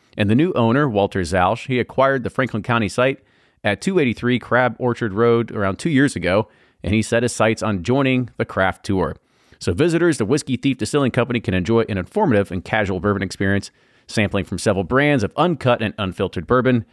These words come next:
and even get a own bottle of their favorite to take home. The back patio and cocktail bar surrounded by the corn grown and used in the bourbon allows guests to relax and enjoy the scenic Kentucky landscape. So have you been to Three Boys yet?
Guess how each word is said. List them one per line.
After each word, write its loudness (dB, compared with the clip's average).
and -2
even 2
get -2
a -4
own 0
bottle 0
of -4
their 0
favorite 0
to -4
take 0
home. -2
The -6
back 0
patio 2
and -2
cocktail 2
bar 4
surrounded -2
by 2
the -2
corn -2
grown 2
and 0
used 0
in 0
the 0
bourbon 0
allows 0
guests 0
to -4
relax 0
and 0
enjoy 2
the 0
scenic -6
Kentucky -2
landscape. -8
So 0
have 0
you -2
been 0
to 0
Three -2
Boys 0
yet? 0